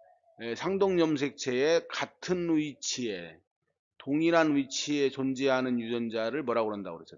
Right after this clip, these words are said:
대립유전자라고 그런다고 그랬죠. 이 대립유전자는 하는 일이 같죠. 다만 방법이 다르다고 그랬어요.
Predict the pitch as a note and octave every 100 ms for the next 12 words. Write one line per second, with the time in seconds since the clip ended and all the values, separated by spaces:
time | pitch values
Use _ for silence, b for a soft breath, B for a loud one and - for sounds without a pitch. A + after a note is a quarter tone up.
0 | - A2 B2 B2+ A#2+ B2+ B2 B2+ D#3+ G3+
1 | F3 G2+ F2 - C#2+ _ _ _ _ _
2 | _ _ B B - D3+ - C#3+ D3+ E3+
3 | D#3 E3 D#3+ D#3 D#3 D3 D3+ E3+ G#3 G3+
4 | E3+ A3 B3 A3+ G3+ F#3 F3+ E3+ D#3+ D#3
5 | F#3+ C3 - - G#2 C#2 _ _ _ -
6 | - A#2+ E3+ G#3 - - C#3 C#3+ C#3+ D3
7 | A#2 G#2+ F#2+ D#2 - D#2